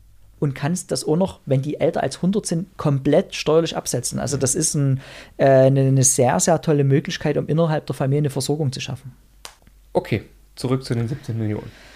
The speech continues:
Speaker 1: Gut, ähm, ich hatte ja gesagt, äh, gutes Vermögen, Betriebsvermögen.
Speaker 2: Entschuldigung,
Speaker 1: Ja.
Speaker 2: bevor wir zu den siebzehn
Speaker 1: Also
Speaker 2: Millionen,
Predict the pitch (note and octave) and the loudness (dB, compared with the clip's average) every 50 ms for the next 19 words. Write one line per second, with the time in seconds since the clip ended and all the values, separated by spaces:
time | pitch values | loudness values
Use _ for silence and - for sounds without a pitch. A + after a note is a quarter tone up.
0 | - - - - - - - _ _ _ - _ - G#3+ F#3+ - - - - - | -20 -20 -20 -20 -20 -20 -20 _ _ _ -4 _ 4 4 4 4 2 2 2 2
1 | - - - - - - D#3+ C#3+ C#3+ C#3+ C#3 C#3 C#3 C3+ C3+ C#3 - - A#2+ - | 2 0 -4 -6 0 2 4 6 6 6 4 2 0 0 -2 -4 -6 -8 -8 -6
2 | - C#3+ F3 F#3+ F3 D3 C#3 C3 - C#3+ D3+ - - - - - D3+ C#3 C#3 C3+ | -4 0 4 4 4 4 2 0 0 0 0 -2 -4 -10 -4 0 4 4 6 6
3 | C3 C3 C3 B2+ B2+ B2 A#2+ A#2+ A2+ - - - - _ _ _ _ _ - - | 6 6 6 4 4 2 0 -4 -8 -10 -16 -20 -20 _ _ _ _ _ -20 -20
4 | _ _ - - - F#3+ F#3+ G3+ F#3 - - E3+ D3+ D3+ D3+ D#3 D#3 D3+ D3+ D3+ | _ _ -8 0 0 2 2 0 -2 -2 -2 -2 0 2 2 2 2 2 2 0
5 | D3 C#3+ C3+ C3 C3+ - _ _ _ _ _ _ - - _ - - - - C3 | 0 0 -2 -4 -6 -12 _ _ _ _ _ _ -20 -20 _ -20 -14 -8 -6 -6
6 | - - F#3+ - - - A#3 G#3+ A#3 A#3+ B3 C#4+ D4+ - - _ _ _ _ - | -2 0 -2 -2 0 0 0 2 2 2 0 -2 -6 -10 -14 _ _ _ _ -6
7 | - C3 A2+ A2 G#2 A2+ - _ - C3+ - - C3 A#2+ A2+ A2+ - - A#2 A2 | -4 -2 -2 -2 -4 -8 -8 _ -4 -4 -2 -2 -2 -2 -2 -2 -4 -4 -4 -4
8 | A2+ A2+ A2 - A2+ A2 G#2+ G#2+ G#2 G#2 - _ | -4 -6 -6 -4 -4 -2 -2 -2 -4 -6 -10 _